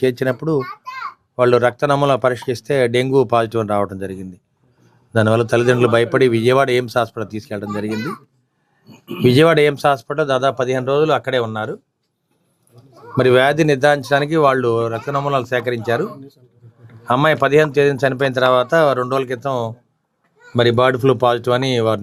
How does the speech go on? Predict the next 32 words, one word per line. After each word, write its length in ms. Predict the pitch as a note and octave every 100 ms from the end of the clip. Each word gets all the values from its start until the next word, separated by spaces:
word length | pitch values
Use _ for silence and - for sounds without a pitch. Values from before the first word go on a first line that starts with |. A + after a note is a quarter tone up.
| A2
నిర్ధారించడం 440 | G#2+ A#2+ G#2 G#2+
జరిగింది. 380 | G2+ G2+ G2+ F3 A#3 _ _ _ _ - - - - - - - - - - -
అది 100 | C#3+
తెలుసుకున్న 360 | D#3 D3+ - D3+
తర్వాత 340 | C#3+ C#3+ C3+
వైద్య 280 | C3 C3 C3
అధికారులు, 340 | B2+ B2+ B2
డిఎంహెచ్ఓ 400 | A#2 A#2 A#2 A2+
గారు 120 | B2
వీళ్ళందరూ 300 | A2+ A2 A2+
కూడా 240 | A2+ A#2 G#2+ _ _ _ - _ - - -
కుటుంబాన్ని 420 | B2+ C3 C3 A2+
పరామర్శించారు. 840 | A#2 A#2+ A#2+ - G#2+ A#2+ C3+ G#3+ - - - - - - _ _
కుటుంబ 280 | C#3 C#3+ E3
సభ్యుల 300 | D3+ D3 D3
యొక్క 200 | D3+ C#3+
రక్త 320 | C#3+ B2+ A2+
నమూనాలు 300 | C#3 C#3 C#3
కూడా 160 | C3+ C3
సేకరించడం 460 | C3 B2+ C3 A#2 A2+
జరిగింది. 380 | A2 A2+ A2+ G#3+ - _ _ _ _ _ - _ _ _ _ _ _ _ C3
దీని 120 | C3+
మీద 180 | D#3 D#3
సమగ్ర 360 | C#3+ C#3+ D3+
విచారణ 320 | C#3+ C#3 C#3+
జరిపి 500 | C3+ B2+ A#2+ C3 B2+ - _ _ _ _ _
రాబోయే 400 | A#2+ B2 C3 C3
కాలంలో 280 | A#2 B2 B2
బర్డ్ 240 | A#2 A2+
ఫ్లూ 120 | A2 A#2+
అనేది 140 | A#2
రాకుండా 540 | A2 G#2+ A#2 A#2 G#2+